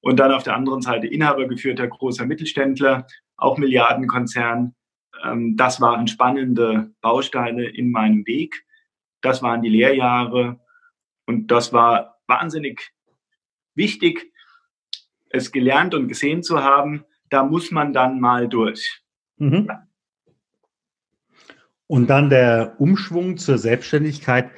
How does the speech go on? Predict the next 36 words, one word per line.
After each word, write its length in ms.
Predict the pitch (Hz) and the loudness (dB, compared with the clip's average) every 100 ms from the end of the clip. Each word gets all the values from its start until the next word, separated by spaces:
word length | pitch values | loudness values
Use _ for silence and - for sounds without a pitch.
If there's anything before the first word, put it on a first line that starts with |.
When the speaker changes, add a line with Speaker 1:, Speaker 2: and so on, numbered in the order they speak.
| - - - | -20 -18 -2
Speaker 2:
Gab's 300 | 113 120 - | 0 0 0
da 120 | 131 | 0
nicht 200 | 123 131 | 2 0
auch 180 | 127 - | -4 -4
viele, 240 | 127 135 | -2 0
die 120 | 139 139 | 2 0
erstmal 360 | 123 - 120 | 0 0 2
gesagt 400 | 110 104 120 - | 2 2 -2 -2
haben, 400 | 113 110 107 - - _ _ _ _ - - | -2 0 -2 -6 -20 _ _ _ _ -14 -6
„Du 80 | |
hast 160 | 95 - | -6 0
jetzt 160 | 120 - | 0 2
so 100 | 135 | 2
eine 120 | 202 | 4
gute 180 | 190 165 | 2 0
Position. 960 | 139 135 139 - 143 226 135 - - _ _ _ _ _ | 0 0 0 0 0 0 -2 -4 -14 _ _ _ _ _
Warum 680 | 113 151 170 190 180 170 - | -2 0 4 4 4 0 -8
willst 240 | - 143 160 | -4 -2 0
du 60 | |
das 240 | 156 143 - | 0 0 0
verändern? 680 | 165 196 269 196 131 107 - - | 0 2 2 2 0 -4 -10 -10
Warum, 500 | - 165 202 196 196 | 0 2 2 2 2
äh, 720 | 190 170 160 156 156 160 160 139 | 0 0 2 2 4 4 2 0
verzichtest 580 | - 147 226 214 208 - | 0 0 2 -2 -2 2
du 100 | 185 | 2
auf 140 | 160 | 2
den 160 | 147 151 | 2 4
monatlichen 600 | 143 170 190 190 175 160 | 4 4 2 0 -2 -4
klaren 420 | 139 147 147 143 | -2 2 2 0
Scheck 320 | 139 190 208 - | -2 -2 -4 -6
und, 320 | 165 156 147 - - - _ _ | 0 0 0 -10 -20 -20 _ _
äh, 480 | - 151 143 143 143 131 127 | -6 2 4 6 4 2 -4
willst 200 | 147 - | -6 -6
dich 120 | 139 | -4
selbstständig 480 | 208 - 113 104 - | -6 -6 -8 -8 -10
machen?“ 260 | 90 90 | -12 -14